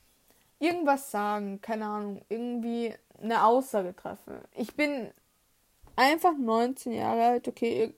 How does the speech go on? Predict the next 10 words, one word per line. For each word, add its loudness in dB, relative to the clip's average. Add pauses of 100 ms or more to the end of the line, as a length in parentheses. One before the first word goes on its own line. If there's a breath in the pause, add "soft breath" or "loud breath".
(1200)
ich -8
bin 4
fucking 0
neunzehn 0
und -2
muss -8
mit -4
so 2
viel -2
leben. -2